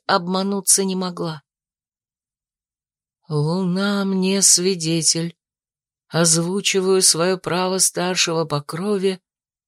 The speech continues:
повелевать", едва слышно проговорил брат.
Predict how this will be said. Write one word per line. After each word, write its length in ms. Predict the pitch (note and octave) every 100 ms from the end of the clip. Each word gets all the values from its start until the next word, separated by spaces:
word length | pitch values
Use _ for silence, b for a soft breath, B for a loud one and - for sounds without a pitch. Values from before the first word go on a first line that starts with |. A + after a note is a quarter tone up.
| _ _ _
повелевать", 1040 | E3+ F3 D#3+ F3 E3+ E3+ E3+ C3+ - - - _ _ _ _ _ _
едва 460 | - G3 G#3+ G3+ A3
слышно 500 | - A#3+ B3+ - G#3+
проговорил 600 | G#3 G3+ G3 G3 G3+ G3
брат. 440 | E3+ E3+ D#3 -